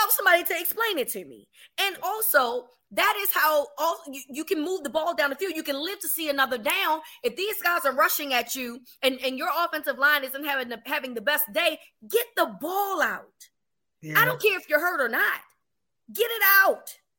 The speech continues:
Speaker 1: Find your fullback. Find your running back. Get the ball to them.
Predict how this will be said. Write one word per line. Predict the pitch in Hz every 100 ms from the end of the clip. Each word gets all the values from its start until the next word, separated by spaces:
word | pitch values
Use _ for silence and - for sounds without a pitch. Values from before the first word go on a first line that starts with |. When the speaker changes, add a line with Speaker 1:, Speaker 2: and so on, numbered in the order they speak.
| _ _
Speaker 1:
Find | 370 403 427 415 359 294
your | 339
fullback. | - 359 392 330 262 -
Find | - 349 415 381
your | 349
running | 254 330 381 294
back. | 269 214 - _ - 185
Get | 330 415
the | 415
ball | 302 269 320 320 320
to | 262
them. | 214 240 302 226 180 156